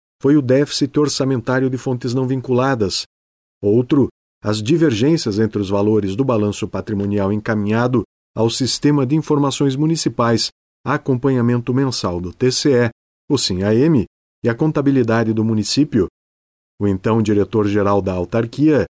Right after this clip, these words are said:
Deoclésio de Oliveira Milese, recebeu três multas,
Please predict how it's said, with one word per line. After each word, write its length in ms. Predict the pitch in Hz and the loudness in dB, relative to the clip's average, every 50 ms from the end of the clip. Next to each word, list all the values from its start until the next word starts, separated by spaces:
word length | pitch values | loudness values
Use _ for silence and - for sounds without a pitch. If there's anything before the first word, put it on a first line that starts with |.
| _ _ _ _ _ - | _ _ _ _ _ -2
Deoclésio 720 | 113 131 143 135 120 - - 117 127 127 117 - - 107 | 0 2 2 2 2 0 0 0 2 0 0 -2 -4 -2
de 100 | 95 104 | 0 2
Oliveira 480 | 120 139 131 101 101 98 92 87 90 90 | 2 2 2 2 2 0 0 0 -2 0
Milese, 640 | 110 131 139 123 120 123 127 127 117 120 123 110 - - _ _ _ _ _ _ - | 0 2 2 4 4 4 4 2 2 2 2 2 0 -2 _ _ _ _ _ _ -2
recebeu 400 | 123 135 127 - 131 127 143 135 | -2 0 0 0 2 2 2 2
três 300 | 135 - 143 139 120 110 | 2 2 2 2 2 2
multas, 500 | 123 147 165 160 - 123 104 - - | 2 0 0 0 0 -2 -2 -2 -4